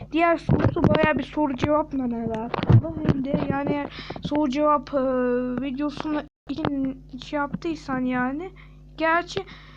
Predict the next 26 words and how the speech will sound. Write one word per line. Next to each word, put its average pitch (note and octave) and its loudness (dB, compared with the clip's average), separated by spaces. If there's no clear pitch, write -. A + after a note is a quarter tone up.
gerçi F#4 0
hem F#4 -2
de F#4+ 0
soru F4 -2
cevap E4+ 0
videoma E4 0
da E4+ 2
iyi D#4+ 2
oldun B3 -4
kardeşim C4 -4
hem C4 -2
de B3 -2
yani. A3+ -6
Yani D#4 -2
bu E4 0
videoyu E4 0
eğer E4 0
izliyorsan, D#4+ -2
bu C#4 0
arada F4 -2
adamın D#4+ 0
da E4+ 0
ismini D#4+ -4
söyleyeceğim. D#4+ -4
Hem D#4 -2
de E4 0